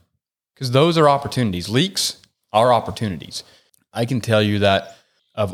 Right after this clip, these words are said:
all the customers that we have ever had, our number one problem roof that we had, the number one problem roof got us more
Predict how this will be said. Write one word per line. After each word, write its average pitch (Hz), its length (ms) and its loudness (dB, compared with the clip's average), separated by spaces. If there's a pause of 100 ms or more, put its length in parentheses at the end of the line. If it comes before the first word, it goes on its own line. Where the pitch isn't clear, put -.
all 139 340 4
the 147 120 -4
customers 101 720 -2
that 98 200 0
we 120 240 0
have 101 280 -4
ever 120 320 0
had, 101 460 -4 (400)
our 95 240 0
number 147 500 0
one 127 400 2
problem 110 580 0
roof 92 420 -6 (220)
that 92 160 -4
we 107 120 -2
had, 101 380 -6 (720)
the 98 80 -8
number 120 400 2
one 117 220 2
problem 104 460 0
roof - 320 -10 (400)
got 98 160 -6
us 87 220 -6
more 127 720 2